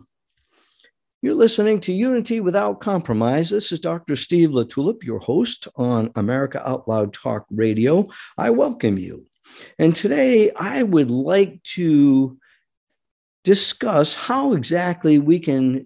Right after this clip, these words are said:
take, and we should take, the first exit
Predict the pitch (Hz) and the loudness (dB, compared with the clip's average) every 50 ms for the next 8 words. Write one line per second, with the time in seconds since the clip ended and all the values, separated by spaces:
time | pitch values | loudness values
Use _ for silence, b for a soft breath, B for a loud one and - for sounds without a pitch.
0 | _ - - - - 233 208 135 117 120 139 139 - - - - - - 156 156 | _ -20 -12 -4 0 0 2 2 2 0 -2 -4 -6 -14 -20 -14 -8 -6 -4 -2
1 | 147 139 135 143 139 139 139 - - - 392 392 269 208 - - - 101 95 95 | -2 -2 -2 -2 -2 -2 -4 -6 -8 -6 -6 -6 -6 -10 -14 -10 -8 -4 -2 -2
2 | 104 127 156 - - _ _ _ _ _ _ _ _ _ _ - 131 127 135 131 | -2 -2 -4 -6 -10 _ _ _ _ _ _ _ _ _ _ -2 0 2 2 2
3 | - 220 262 254 226 - - 214 226 233 233 - - 123 117 117 | 0 0 0 0 0 0 0 0 0 0 0 0 2 2 2 2